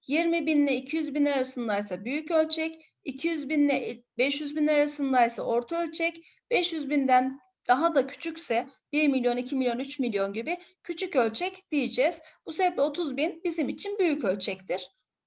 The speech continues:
Ayrıntıyı hangisi söylenilebilir diye söyleyelim. Ayrıntıyı gösterme gücü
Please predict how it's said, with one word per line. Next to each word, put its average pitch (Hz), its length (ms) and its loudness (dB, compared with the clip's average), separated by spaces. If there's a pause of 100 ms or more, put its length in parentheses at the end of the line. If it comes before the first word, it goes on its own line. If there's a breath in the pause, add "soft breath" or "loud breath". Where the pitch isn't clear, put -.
(840)
Ayrıntıyı 349 640 4
hangisi 359 420 0
söylenilebilir 294 760 2
diye 214 140 -2
söyleyelim. 330 580 -2
Ayrıntıyı 339 520 2
gösterme 320 520 0
gücü 320 400 -4